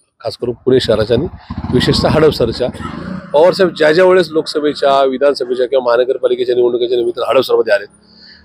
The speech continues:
आणि त्यांनी हडपसर मतदारसंघातल्या नागरिक बंधू भगिनींशी एकदा संवाद साधला की त्या ठिकाणी ठामपणाने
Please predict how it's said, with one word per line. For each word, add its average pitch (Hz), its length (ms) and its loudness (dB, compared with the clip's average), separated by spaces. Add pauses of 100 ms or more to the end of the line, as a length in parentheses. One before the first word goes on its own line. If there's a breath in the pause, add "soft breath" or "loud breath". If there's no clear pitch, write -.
आणि 147 120 4
त्यांनी 160 200 4
हडपसर 151 380 2
मतदारसंघातल्या 135 840 -2
नागरिक 127 300 -2
बंधू 127 240 2
भगिनींशी 123 360 -2
एकदा 120 120 0
संवाद 123 320 2
साधला 107 260 -6 (640 soft breath)
की 180 80 -6
त्या 175 140 2
ठिकाणी 170 240 4
ठामपणाने 160 760 0